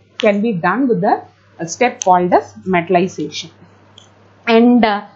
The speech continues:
the requirement of, uh, metallization, it is a low resistive material it should be, and it should be easy to form. So these are the most important, uh, uh, requirement for an, uh, metal,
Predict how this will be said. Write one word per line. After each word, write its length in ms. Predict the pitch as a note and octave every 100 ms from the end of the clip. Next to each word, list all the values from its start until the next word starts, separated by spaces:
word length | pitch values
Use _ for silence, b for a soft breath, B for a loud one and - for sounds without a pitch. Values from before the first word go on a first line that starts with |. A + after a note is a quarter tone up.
| _
the 220 | - B3+
requirement 760 | C#4+ D#4 F#4+ F#4 F#4 F4+ F4+ E4
of, 320 | C#4+ C#4 C#4
uh, 160 | G#3 F#3+
metallization, 800 | G#3 A3 C#4+ D4 C4 A3 C4 C4
it 160 | G3 -
is 280 | C#4 E4 - - - -
a 100 | B3+
low 460 | G#3+ F#3+ B3 F#4+
resistive 540 | F4 C#4 D4 C#4 D4 B3+
material 560 | G3 F#3 A3 A#3 B3
it 240 | - E3+ -
should 280 | G3 E3+
be, 300 | F3 D4 A4 b b -
and 180 | A#3+ D4
it 160 | C4+
should 160 | D#4 C4
be 80 | E4+
easy 600 | C#4+ G#3 B3+ D#4+ F4 F4
to 260 | D#4+ A4 - _
form. 180 | - - - _ _
So 220 | C#4 B3+
these 200 | D4 E4
are 180 | D#4+ D#4
the 260 | A#3+ C4 A#3
most 460 | G3 B3+ G4 -
important, 840 | C4 B3+ C#4 C4+ C4+ C4 B3 A3
uh, 520 | G3 F3 E3 D#3+ D#3 D#3 - _ -
uh, 380 | F3 E3 E3 -
requirement 640 | G#3+ - C#4 C#4+ C#4 C#4+
for 340 | - G3 E4+ - G3
an, 320 | F#3 F#3+ F3
uh, 140 | E3
metal, 500 | E3 F#3 F#3 C4 -